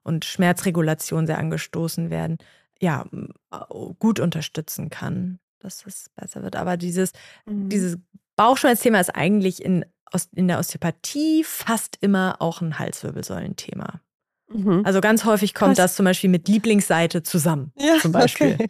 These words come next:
Speaker 1: Ja.
Speaker 2: Crazy. Okay, gut. Also wir haben jetzt gelernt, ich habe jetzt gelernt, nicht
Speaker 1: <laughs>
Speaker 2: jedes Kind muss vorgestellt werden, aber es gibt ein paar echt gute Gründe.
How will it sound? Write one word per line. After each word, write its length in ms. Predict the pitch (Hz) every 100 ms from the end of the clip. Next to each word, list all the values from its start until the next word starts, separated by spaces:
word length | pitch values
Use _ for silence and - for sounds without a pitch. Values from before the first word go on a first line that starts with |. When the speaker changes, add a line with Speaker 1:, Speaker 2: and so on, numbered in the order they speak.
| _ -
Speaker 1:
Ja. 200 | 170 - _ _ _ - _ _ -
Speaker 2:
Crazy. 480 | - 202 226 214 - _ _ _ _ _ _ _ _ _ _ _ _ _ -
Okay, 380 | 208 - 214 208
gut. 360 | 233 214 - - _ _ _ _
Also 460 | 208 233 233 262 - _ _ _
wir 260 | - 233 226
haben 160 | 262 262
jetzt 380 | 269 - -
gelernt, 340 | 262 226 202 220
ich 100 | -
habe 160 | 359 339
jetzt 160 | - -
gelernt, 380 | 190 190 233
nicht 220 | 247 320 311
Speaker 1:
<laughs> 80 |
Speaker 2:
jedes 340 | 226 277 370 -
Kind 200 | 311 233
muss 180 | 240 -
vorgestellt 580 | 185 226 370 - 214 208
werden, 300 | 208 294 311
aber 120 | 233
es 100 | -
gibt 180 | - -
ein 60 | 220
paar 180 | 226
echt 200 | 220 -
gute 200 | - 226 -
Gründe. 460 | - 214 285 320